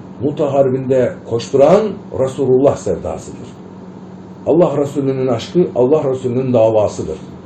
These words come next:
Onlar gerçek dertteki gerçek sevdayı buldular. Onlar Resulullah sallallahu aleyhi ve sellemin derdini keşfettiler.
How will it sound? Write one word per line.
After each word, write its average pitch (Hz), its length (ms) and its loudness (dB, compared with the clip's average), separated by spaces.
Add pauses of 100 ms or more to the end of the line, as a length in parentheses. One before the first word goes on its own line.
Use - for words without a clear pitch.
(540)
Onlar 165 340 2
gerçek 147 540 2
dertteki 139 520 2
gerçek 120 360 0
sevdayı 87 500 -2
buldular. 71 440 -10 (640)
Onlar 175 360 4
Resulullah 170 480 4
sallallahu 156 540 2
aleyhi 151 240 4
ve 143 80 4
sellemin 143 480 0
derdini 131 380 0
keşfettiler. 90 640 -6